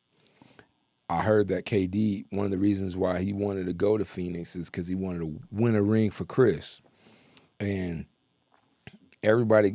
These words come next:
you know, Chris has been respected around this league as being one of the best point guards ever, one of the best point guards definitely during the time of his generation and his playing days. And you ain't won one championship, but everybody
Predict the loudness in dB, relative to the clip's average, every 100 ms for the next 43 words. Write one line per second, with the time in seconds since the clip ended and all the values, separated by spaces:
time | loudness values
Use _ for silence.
0 | -2 -4 -2 -2 0 2 2 -4 -2 -2
1 | -2 -6 -14 _ _ -8 -2 -2 2 2
2 | 4 2 2 2 0 0 2 4 4 2
3 | 0 0 0 -2 -2 2 2 0 -2 -4
4 | 2 4 4 0 0 0 2 0 0 _
5 | _ _ -8 -2 0 0 2 2 0 -4
6 | -4 2 4 4 2 0 0 -2 -2 -2
7 | -4 -4 -4 -4 0 0 0 -2 0 0
8 | 0 -2 -2 0 0 -2 -4 -2 -2 -2
9 | -2 -4 -16 -20 -20 -18 -2 0 2 2
10 | 2 0 0 -2 -2 0 2 2 2 -2
11 | -4 -6 -2 2 2 2 2 2 2